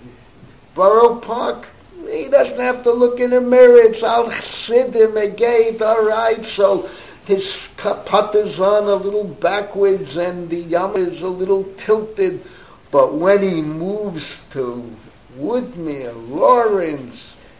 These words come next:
Beverly Hills, North Beverly Hills, Yidden Vein and alle, and alle Plätze, they live all over, the finest places.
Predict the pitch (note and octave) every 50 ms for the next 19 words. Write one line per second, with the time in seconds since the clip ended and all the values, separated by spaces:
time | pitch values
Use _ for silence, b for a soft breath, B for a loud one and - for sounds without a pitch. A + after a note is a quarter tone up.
0 | b b b b b b _ _ _ - - - G3 E3 F3 E3+ D#3 D3+ C#3+ C3+
1 | B2 B2 C#3 F3+ A#3 D4 C#4 B3+ A#3+ A3+ G3 E3 - A#2 C3 C3 D3+ F3 A3 C4+
2 | C#4+ D4 C4 - - - - - A3+ A3 G3 F3+ G3 F#3+ F3+ E3+ D#3 D3+ D3+ D3
3 | D#3 D3 C#3+ B2+ C#3 D3+ G3 G#3 G#3 A3 A3 G#3+ F#3+ F3+ G3+ G#3 A3 A3+ A3+ G#3+
4 | G#3 G3 G3+ A3+ A#3+ A#3 A#3+ A#3 A3+ G#3+ G#3 G3+ F#3+ G3+ G#3+ G#3+ A3 A3 G#3+ -
5 | - G#3 A3 A3+ A3 - - - - - G2 F2 F2 E2+ D#2 - - - - -
6 | - - - - - - - - G#3 G#3+ A3+ A3 A3 G3+ E3 - A3+ A3+ A#3 G#3+
7 | F#3+ E3+ D#3 D3 - - F3+ A3 A3+ A3+ A3+ A3 G#3 G#3 - - - - - -
8 | C4+ B3+ - - - F#3+ - D3+ C#3+ - -